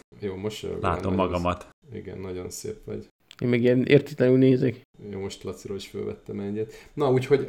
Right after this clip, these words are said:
Speaker 1: az a lényeg, hogy, hogy ezt, ezt, ö, hát nem mondom, hogy nézzétek meg, inkább csak gondolkoztok el rajta, hogy van ennek értelme, mert, ö, hát a fene tudja.
Speaker 3: És nem látod, Isten, pont a telót nézed, de Painak határozott véleménye van ezzel a fejingatással,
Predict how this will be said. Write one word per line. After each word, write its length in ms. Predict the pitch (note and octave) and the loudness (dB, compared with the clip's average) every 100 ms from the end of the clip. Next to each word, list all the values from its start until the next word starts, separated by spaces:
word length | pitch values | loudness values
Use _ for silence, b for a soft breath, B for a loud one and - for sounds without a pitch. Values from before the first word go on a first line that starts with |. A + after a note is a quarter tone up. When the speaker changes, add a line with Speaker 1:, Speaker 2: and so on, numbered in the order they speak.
| - | -2
Speaker 1:
az 140 | F3 | 0
a 60 | D3 | 2
lényeg, 280 | B2 C#3+ C#3 | 2 0 2
hogy, 260 | C#3 B2 B2+ | 2 0 -2
hogy 160 | A#2 | -4
ezt, 240 | A#2+ - - | -4 -4 -6
ezt, 320 | A2+ - - | -4 -6 -6
ö, 180 | B2 A#2+ | -2 0
hát 360 | A#2+ A#2+ - B2 | 0 -4 -8 -4
nem 100 | F3+ | -2
mondom, 100 | A2+ | -2
hogy 120 | F#2 | 0
nézzétek 600 | G2 F#2+ G2+ F#2+ G2+ G2 | -2 -2 -2 -4 -4 -4
meg, 400 | G#2 G#2 C#3 - | -2 -2 -2 -6
inkább 300 | A2 A2+ A2+ | -6 -2 -2
csak 200 | G#2+ A#2+ | -2 -2
gondolkoztok 800 | A#2+ D#3 F#2+ F2+ F#2 - - G2 | 0 0 0 -2 -4 -6 -8 -4
el 140 | G2+ F#2+ | -4 -2
rajta, 260 | F#2 F2 | -4 -4
hogy 100 | F#2+ | -4
van 140 | G#2+ F#2+ | -2 -2
ennek 320 | F2 F2+ F2 | -4 -6 -6
értelme, 580 | - F2+ - F2+ F2+ F2+ | -6 -6 -8 -12 -10 -8
mert, 380 | F2+ F#2 - | -8 -8 -8
ö, 160 | G#2 G#2 G#2 _ _ | -6 -6 -6 _ _
hát 100 | - | -10
a 40 | G#2+ | -6
fene 260 | G#2+ D#2 | -4 -4
tudja. 460 | C#2+ C#2+ D#2+ E2 F2+ B B B B B B B B _ _ _ - B B B | -6 -10 -8 -10 -10 B B B B B B B B _ _ _ -12 B B B
Speaker 3:
És 60 | - | 6
nem 140 | D#3+ | 8
látod, 280 | D#3+ C#3+ D3 | 10 10 10
Isten, 320 | D3 - C#3 | 8 8 6
pont 140 | C#3+ C3+ | 6 2
a 60 | |
telót 260 | B2 C#3 C#3+ | 8 8 10
nézed, 240 | C#3+ C#3 | 8 8
de 80 | B2+ | 4
Painak 380 | - D#3 D3 B2+ | 8 10 10 10
határozott 500 | C#3+ C3+ B2 A#2+ A#2 | 6 6 6 6 6
véleménye 480 | C3 B2+ B2 B2+ B2+ | 8 8 8 8 6
van 120 | B2 | 6
ezzel 240 | B2 B2 | 4 6
a 100 | B2 B2 | 4 2
fejingatással, 1200 | - C#3 C3+ B2+ - - E4 - - - - A3+ | 4 6 8 6 4 4 6 6 4 0 2 2